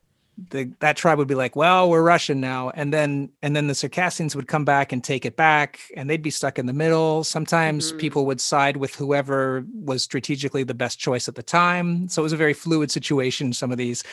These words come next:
Speaker 1: And so this small group of Chechens, um,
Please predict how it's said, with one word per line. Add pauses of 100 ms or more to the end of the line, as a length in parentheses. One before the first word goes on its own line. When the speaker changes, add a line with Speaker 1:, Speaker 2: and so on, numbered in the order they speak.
(260)
Speaker 1:
And
so
this
small
group
of
Chechens, (360)
um,